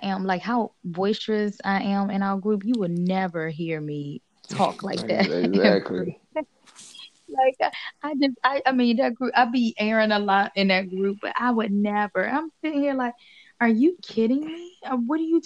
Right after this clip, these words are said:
Speaker 1: talking about?" And so anyway, so he had told her that.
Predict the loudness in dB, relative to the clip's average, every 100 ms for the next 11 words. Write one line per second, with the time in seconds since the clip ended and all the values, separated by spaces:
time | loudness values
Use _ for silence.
0 | -4 -10 -8 -8 -8 -6 -8 -12 -18 _
1 | _ _ _ _ -10 -4 -4 0 0 0
2 | -2 -4 -6 -8 -6 -4 -4 -4 -6 -6
3 | -6 -6 -8